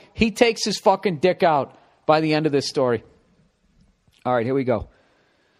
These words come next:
"I'm regularly assigned to work with him, and he always treats me like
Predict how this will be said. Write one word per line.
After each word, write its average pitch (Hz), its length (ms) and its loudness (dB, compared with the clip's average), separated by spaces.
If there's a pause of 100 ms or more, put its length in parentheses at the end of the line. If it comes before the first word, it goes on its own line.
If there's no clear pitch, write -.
(280)
"I'm 165 220 2
regularly 208 340 0
assigned 175 520 0
to 160 120 -4
work 165 300 0
with 147 160 -2
him, 135 320 -2
and 131 100 -2
he 170 100 2
always 196 220 0
treats - 360 -2
me 185 160 0
like 156 240 2